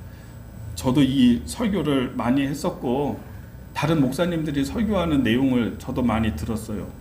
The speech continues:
근데 이 여자가 어떤 여자인가 설정할 때 이런 설정이 많아요. "이 여자는 참 아주 고집스럽고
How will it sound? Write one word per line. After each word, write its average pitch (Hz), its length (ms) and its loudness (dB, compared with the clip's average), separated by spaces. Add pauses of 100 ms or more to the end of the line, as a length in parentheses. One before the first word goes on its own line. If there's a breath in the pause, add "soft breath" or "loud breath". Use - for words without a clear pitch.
(580 loud breath)
근데 185 160 4
이 160 360 2
여자가 165 340 4
어떤 196 360 2
여자인가 147 720 0
설정할 214 640 0
때 120 120 -4
이런 156 340 4
설정이 151 480 2
많아요. 95 440 -2 (760)
"이 185 120 4
여자는 156 380 2
참 - 560 -4 (880)
아주 175 180 -2
고집스럽고 139 800 0